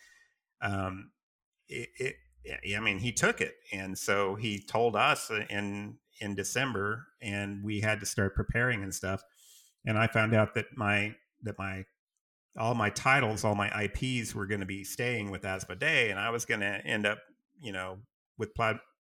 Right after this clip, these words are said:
with Plaid Hat Games. I was still gonna be with Plaid Hat Games, but I wasn't gonna have any of my old titles. Now, those things were all things that I had lined up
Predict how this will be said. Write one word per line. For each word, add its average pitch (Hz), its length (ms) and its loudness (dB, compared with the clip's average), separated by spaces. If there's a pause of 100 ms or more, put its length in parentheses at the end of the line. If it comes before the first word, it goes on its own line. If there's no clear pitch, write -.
(140)
with 135 160 0
Plaid 135 180 4
Hat 113 200 2
Games. 131 240 4
I 113 40 0
was 101 100 -4
still - 280 -4
gonna 139 120 2
be 127 80 6
with 110 120 2
Plaid 110 180 2
Hat 104 120 2
Games, 120 260 0
but 104 80 0
I 104 60 4
wasn't 107 200 0
gonna 98 100 -2
have 101 100 2
any 101 160 0
of 95 60 -2
my 90 120 -2
old 92 180 -2
titles. 101 420 0 (920)
Now, 135 100 4
those 208 200 8
things 185 280 2
were 147 120 -2
all 127 540 6 (580)
things 139 200 6
that 131 100 4
I 123 140 8
had 117 240 4
lined 113 360 6
up 120 200 8